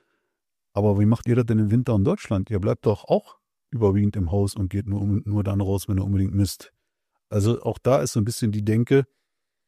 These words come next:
„Na ja, es ist halt draußen, wie es ist und dann gehst du halt nicht raus“, ne?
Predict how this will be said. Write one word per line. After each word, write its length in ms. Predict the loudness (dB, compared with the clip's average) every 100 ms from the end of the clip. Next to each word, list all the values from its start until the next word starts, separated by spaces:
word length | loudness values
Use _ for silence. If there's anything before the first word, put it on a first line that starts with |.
| _ _ _ -2
„Na 100 | 2
ja, 160 | 2
es 100 | 2
ist 140 | 0 2
halt 160 | 2
draußen, 300 | 4 2 2
wie 60 | 0
es 120 | 0
ist 300 | 0 0 -2
und 440 | -2 -2 -2 -8 _ _ _ _ _ _ _ _
dann 100 | -4
gehst 220 | -4 0
du 40 | 0
halt 100 | -2
nicht 140 | -4
raus“, 380 | -6 -6 -10 -20 _ _
ne? 160 | -10